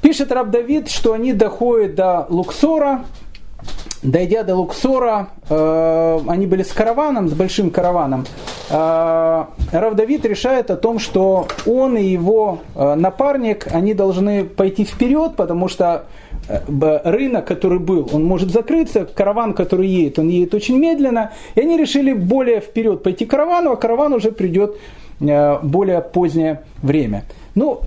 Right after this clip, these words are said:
то, что делает, э, Рав Давид, в те времена, конечно, было самоубийством, э, потому что сам Рав Давид пишет впоследствии: «Никто никогда не осмеливался принять такого опасного решения, и я сделал это только по собственному невежеству». Они шли по следам караванов, они пошли по пустыне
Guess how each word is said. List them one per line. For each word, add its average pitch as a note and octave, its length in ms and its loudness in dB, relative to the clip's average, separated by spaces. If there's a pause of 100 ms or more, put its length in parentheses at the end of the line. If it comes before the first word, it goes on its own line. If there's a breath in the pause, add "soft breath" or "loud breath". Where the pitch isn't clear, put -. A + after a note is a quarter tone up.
то, C4+ 140 2
что B3 160 -2
делает, G3+ 580 0
э, E3+ 220 2
Рав G3 160 0
Давид, C4 340 0
в - 80 -16
те A3+ 140 0
времена, G#3+ 300 0
конечно, F#3+ 280 -2
было F3+ 200 0
самоубийством, G#3 840 0 (360 loud breath)
э, D3+ 260 2
потому F#3 160 -2
что E3 160 0
сам A3 240 0
Рав F#3+ 160 0
Давид F3+ 280 -2
пишет - 520 -2
впоследствии: G#3 720 -2
«Никто G3 340 0
никогда A#3 460 0
не G#3+ 160 2
осмеливался G3+ 600 0
принять F3 400 0
такого D#3 480 0
опасного C#3 420 0
решения, B3+ 540 2
и E3 120 -2
я G#3+ 160 2
сделал F#3+ 300 0
это F3+ 200 -6
только C4 300 0
по F#3 180 -4
собственному F#3 680 0 (180 loud breath)
невежеству». D#3+ 680 0 (600 loud breath)
Они B3+ 280 2
шли C4+ 320 0
по C4 160 0
следам A3 400 -2
караванов, A3+ 640 0
они F#3 160 0
пошли G#3+ 260 0
по G#3 160 -6
пустыне F#3+ 680 -2